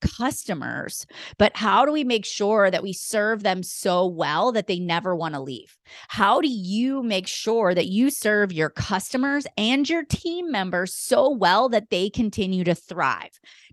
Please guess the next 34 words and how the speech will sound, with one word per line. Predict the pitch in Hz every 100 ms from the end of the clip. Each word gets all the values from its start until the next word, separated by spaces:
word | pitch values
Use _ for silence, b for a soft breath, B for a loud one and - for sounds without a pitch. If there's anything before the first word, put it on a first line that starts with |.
| -
Doesn't | 247 302 339
mean | 359 392 247
that | 226 208
you | 226 247
aren't | 247 254 -
always | 240 294 285 226 208
going | 208 214 214
to |
be | 214 196
searching | - 240 247 214 196
for | 185 190 190
new | 190 190 269 392
people, | - 180 151
because | 170 180 190 180
indirect | - 180 214 269 277 -
sales, | 320 339 233 -
that | 143 202
is | 277
the | 285
name | 277 269
of | 247
the |
game. | 208 294 - - _ _ _ _ _ _
But | 208 226
how | 196 220
maybe | 320 339 285 285
do | 226 240
you, | 233 226
instead | 220 - 226
of | 247
saying, | - 202 190 190 B B B
"I'm | - 311
gonna | 247
keep | - 262